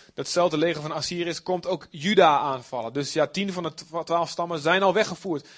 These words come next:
En dan kom jij, je hebt nog een koninkrijk van twee stammen over. En dan komt die koning ook tegen jou. Nou, ziet er slecht uit, toch?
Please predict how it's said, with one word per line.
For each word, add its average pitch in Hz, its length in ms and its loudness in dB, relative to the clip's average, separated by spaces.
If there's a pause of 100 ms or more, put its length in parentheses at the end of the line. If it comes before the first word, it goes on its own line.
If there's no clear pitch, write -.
(120)
En 143 80 -18
dan 139 80 -8
kom 165 140 -6
jij, 170 120 0
je 190 60 2
hebt 175 120 0
nog 156 100 -6
een 143 60 -10
koninkrijk 185 360 -4
van 156 80 -12
twee 190 220 0
stammen 185 340 0
over. 202 420 0 (220)
En 139 80 -16
dan 139 100 -6
komt 196 200 0
die 165 100 -6
koning 190 360 0
ook 180 120 0
tegen 170 240 -2
jou. 165 160 4
Nou, 143 120 -2
ziet 175 140 -6
er 160 60 -6
slecht 196 340 2
uit, 156 220 4
toch? - 320 -6